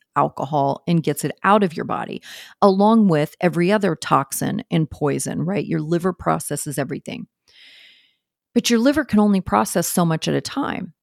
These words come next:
right? So the leftover alcohol that your liver can't metabolize is what is circulating through your body. And this is what's measured when, like, if you get pulled over and they have you breathe into the breathalyzer,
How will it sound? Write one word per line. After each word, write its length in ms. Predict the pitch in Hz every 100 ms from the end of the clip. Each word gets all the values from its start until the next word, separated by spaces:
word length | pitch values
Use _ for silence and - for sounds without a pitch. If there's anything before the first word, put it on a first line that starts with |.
| _
right? 340 | 170 160 190 -
So 440 | - 202 190 180 _ _ -
the 280 | 175 185 175
leftover 1080 | 175 202 302 - 165 156 143 - - 170 - _
alcohol 640 | 156 147 - 147 160 165 190
that 160 | 185
your 160 | 160 156
liver 320 | 160 165 156
can't 460 | - - 247 294 165
metabolize 920 | 131 - 139 - - - 185 202 - _ _ _ _ _ -
is 120 | 175
what 220 | 180 190
is 140 | 170 -
circulating 760 | - 180 - 165 156 147 147
through 200 | - 147
your 160 | 139 131
body. 500 | 139 - - - - _ _ - - _
And 200 | 190 175
this 280 | 185 320 -
is 160 | 339 185
what's 240 | 170 -
measured 840 | 165 165 160 156 151 139 127 185 -
when, 480 | 165 165 165 165 160
like, 220 | 160 -
if 100 | 160
you 140 | 175 156
get 240 | 156 -
pulled 300 | - 165 151
over 480 | 151 147 185 220 -
and 140 | 170
they 80 | 156
have 260 | 147 151 147
you 140 | 151
breathe 420 | 135 151 151 147
into 240 | 151 147 151
the 80 | -
breathalyzer, 880 | 139 - 147 156 180 180 226 247